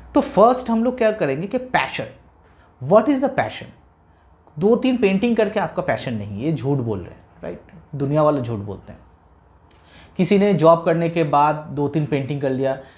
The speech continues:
"It's my passion" और मैं ये कर रहा हूँ, वो झूठ है। अ, स्टूडेंट लाइफ में आप क्लास एट में, नाइन में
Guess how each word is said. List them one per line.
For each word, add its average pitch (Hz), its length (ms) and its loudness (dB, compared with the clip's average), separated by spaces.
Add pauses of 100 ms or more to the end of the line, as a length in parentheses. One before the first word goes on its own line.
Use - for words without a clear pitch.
(140)
"It's 139 160 -4
my 131 140 2 (120)
passion" 131 460 0
और 127 140 0
मैं 123 120 -2
ये 123 140 0
कर 123 120 -2
रहा 123 80 -2
हूँ, 156 100 -6
वो 180 100 0
झूठ 113 300 -6
है। 101 140 -18 (840)
अ, 143 260 4
स्टूडेंट 180 400 0
लाइफ 170 300 4
में 165 240 -2
आप 147 380 0
क्लास 147 280 0
एट 139 220 -2
में, 139 180 -4
नाइन 131 300 -2
में 131 500 -4